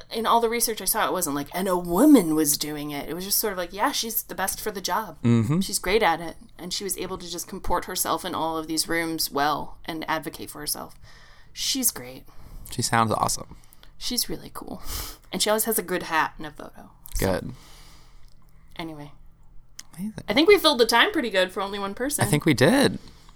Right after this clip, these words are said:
Speaker 2: Nicely done.
Speaker 1: 'Cause I, I had, I, when you told me, like, uh, "I can't do a lady earlier than this week," and I was like, "I'll do a lady that gets me, like, talking a lot," and clearly it worked out.
Speaker 2: Yes.
Speaker 1: If I talk about Joseph McCarthy, I'm definitely gonna talk for an hour,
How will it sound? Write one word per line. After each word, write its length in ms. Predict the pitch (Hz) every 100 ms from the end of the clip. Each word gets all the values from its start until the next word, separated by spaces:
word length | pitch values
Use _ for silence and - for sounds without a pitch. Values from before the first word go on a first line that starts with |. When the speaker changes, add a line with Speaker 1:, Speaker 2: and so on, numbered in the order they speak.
| - - - - -
Speaker 2:
Nicely 220 | 127 180
done. 220 | 110 113 196
Speaker 1:
'Cause 20 |
I, 140 | 214 214
I 140 | 208 226
had, 240 | 226 226
I, 80 | 208
when 160 | 214 226
you 120 | 220
told 240 | 214 214 214
me, 120 | 214
like, 300 | 180 175 - -
uh, 320 | 185 180 170
"I 100 | 175
can't 260 | 180 214 175
do 100 | 185
a 60 | 170
lady 460 | 165 170 175 -
earlier 300 | - 180 175
than 100 | 175
this 160 | 175 -
week," 140 | 165
and 100 | 165
I 40 | 160
was 80 | 165
like, 120 | 165
"I'll 100 | -
do 120 | 180 208
a 40 |
lady 240 | 190 170
that 140 | 175 165
gets 180 | 160 180
me, 160 | 170
like, 220 | - 151
talking 420 | 151 151 160 208 151
a 40 |
lot," 260 | 139 139 -
and 120 | 165
clearly 360 | - 165 170 156
it 80 |
worked 260 | - 95 -
out. 280 | - 80 -
Speaker 2:
Yes. 540 | - - - - - - - - - -
Speaker 1:
If 220 | 190 -
I 100 | 185
talk 240 | 180 185
about 200 | 185 170
Joseph 280 | 160 156 160
McCarthy, 400 | 151 - 147 98
I'm 120 | 143
definitely 340 | 139 131 73 107
gonna 160 | 101
talk 240 | - - -
for 100 | -
an 100 | -
hour, 360 | 69 107 220